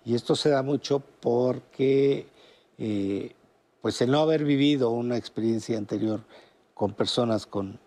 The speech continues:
con discapacidad, pues te obliga a tener esta, este prejuicio y el estereotipo sobre que te vas a enfrentar a algo, algo malo,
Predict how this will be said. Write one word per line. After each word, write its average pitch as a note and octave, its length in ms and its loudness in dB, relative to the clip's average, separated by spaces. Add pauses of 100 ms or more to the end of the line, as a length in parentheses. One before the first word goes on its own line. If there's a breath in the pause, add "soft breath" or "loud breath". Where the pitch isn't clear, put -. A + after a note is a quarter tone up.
(120)
con F#2+ 220 -10
discapacidad, A#2 760 -2
pues - 240 -10 (580 soft breath)
te A#2 100 2
obliga A#2+ 360 4
a A2+ 40 -2
tener A2 460 -4 (460 soft breath)
esta, G#2 800 -2
este G#2+ 480 -2 (100)
prejuicio A2+ 520 0
y G#2+ 120 2
el G2 80 -2
estereotipo G2+ 680 -4
sobre G#2+ 480 -4 (480 loud breath)
que A2 60 -4
te A2 120 -2
vas A#2 200 2
a - 20 2
enfrentar A2 420 -2
a A#2 100 2
algo, A#2 400 0 (500)
algo A2+ 340 2
malo, C#3+ 540 0